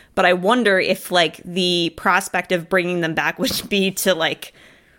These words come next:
let's repair <laughs> what we didn't do. Let's, like, build on these characters and improve upon them and make them better.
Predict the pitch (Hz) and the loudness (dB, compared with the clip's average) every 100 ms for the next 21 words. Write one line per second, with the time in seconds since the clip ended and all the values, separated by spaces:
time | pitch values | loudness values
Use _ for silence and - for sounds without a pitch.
0 | _ _ 233 277 - 330 277 320 392 302 | _ _ 0 0 0 0 0 4 6 8
1 | 381 294 294 285 - 320 302 302 294 294 | 6 4 4 4 4 0 2 4 4 2
2 | 240 339 302 233 247 - 247 233 - - | 2 4 6 6 2 2 0 0 -2 -2
3 | 240 214 262 277 254 240 226 226 196 190 | 0 4 4 6 4 2 -2 0 0 2
4 | 196 185 180 180 - 262 262 208 240 190 | 2 2 2 -4 0 2 2 0 0 0
5 | 180 165 160 160 - - - - 208 214 | 0 -2 -2 -6 -10 -20 -16 0 4 4
6 | 214 220 208 240 220 196 165 | 2 0 6 6 6 4 2